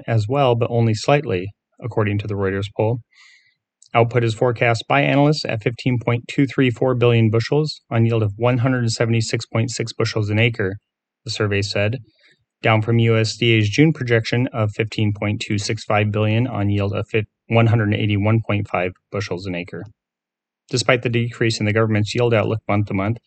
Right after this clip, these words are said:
the agency at the end of June pegged corn sowing at ninety-four point one million acres, well above the March view for ninety-two million acres. Soybeans for November delivery jumped fifteen and a quarter cents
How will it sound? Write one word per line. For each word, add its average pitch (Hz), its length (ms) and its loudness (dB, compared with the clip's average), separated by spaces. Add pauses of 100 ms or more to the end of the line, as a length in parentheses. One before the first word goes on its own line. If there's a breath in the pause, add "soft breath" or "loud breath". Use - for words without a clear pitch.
(340 soft breath)
the - 80 0
agency 156 400 4
at 151 100 4
the 139 80 2
end 135 120 4
of 120 80 0
June 127 220 2
pegged 113 240 -2
corn 117 240 0
sowing 113 320 2
at 98 60 0
ninety-four 120 540 2
point 113 300 -2
one 131 240 6
million 107 320 2
acres, 107 440 -2 (500)
well 185 180 8
above 151 240 4
the 127 60 2
March 123 260 2
view 113 220 2
for 113 160 -2
ninety-two 104 440 0
million 101 300 0
acres. 98 440 -8 (1000)
Soybeans 117 440 2
for 120 100 0
November 110 360 2
delivery 107 440 0
jumped 107 300 -2 (180)
fifteen 127 420 0
and 107 120 -2
a 110 40 2
quarter 107 280 0
cents 110 400 -4